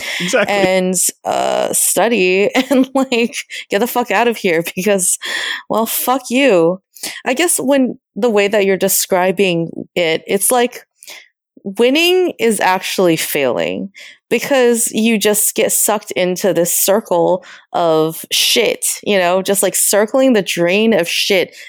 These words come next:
Speaker 2: that you have no control over and just constantly trying to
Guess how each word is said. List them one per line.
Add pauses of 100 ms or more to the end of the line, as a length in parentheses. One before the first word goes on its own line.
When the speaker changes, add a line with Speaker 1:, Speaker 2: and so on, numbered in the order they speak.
(100)
Speaker 2:
that
you
have
no
control
over
and
just (380)
constantly
trying
to